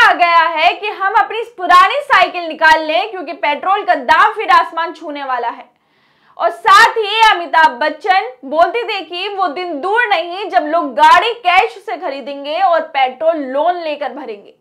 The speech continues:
लेकिन अब महंगाई अपनी चरम सीमा पर है, लेकिन इन लोगों से दो शब्द नहीं निकलते।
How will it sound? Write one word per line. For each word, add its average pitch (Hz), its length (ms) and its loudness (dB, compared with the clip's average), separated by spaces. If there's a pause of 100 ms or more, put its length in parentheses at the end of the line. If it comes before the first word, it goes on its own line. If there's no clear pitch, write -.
(760)
लेकिन 392 240 -4
अब 453 180 2
महंगाई 392 520 4
अपनी 427 260 0
चरम 392 300 2
सीमा 381 340 -2
पर 349 200 0
है, 302 280 -10 (400)
लेकिन 320 320 -6
इन 427 300 -4
लोगों 330 280 2
से 403 180 -10
दो 349 320 -4
शब्द 415 340 0
नहीं 359 240 -6
निकलते। 254 480 -8